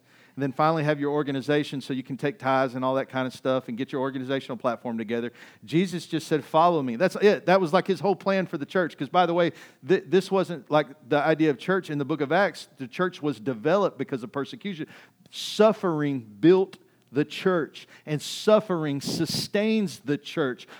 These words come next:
The reason we continue to join in every Sunday, e-, every church here in this town, is because we all have some things in common, and suffering is definitely one of them.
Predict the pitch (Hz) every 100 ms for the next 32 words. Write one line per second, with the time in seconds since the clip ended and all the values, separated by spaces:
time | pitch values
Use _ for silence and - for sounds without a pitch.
0 | - 156 151 151 226 233 214 202 202 196
1 | 170 - 196 226 233 180 156 127 190 226
2 | 202 190 220 180 - 208 214 226 190 233
3 | 226 175 151 202 226 247 214 - 233 -
4 | 226 208 - 208 208 - - - 196 175
5 | 165 170 - 196 220 156 170 - 160 196
6 | 214 175 180 185 180 - 190 190 185 180
7 | 151 170 170 - 170 151 131 135 - 190
8 | 180 190 175 131 - 160 160 156 151 147
9 | 135 120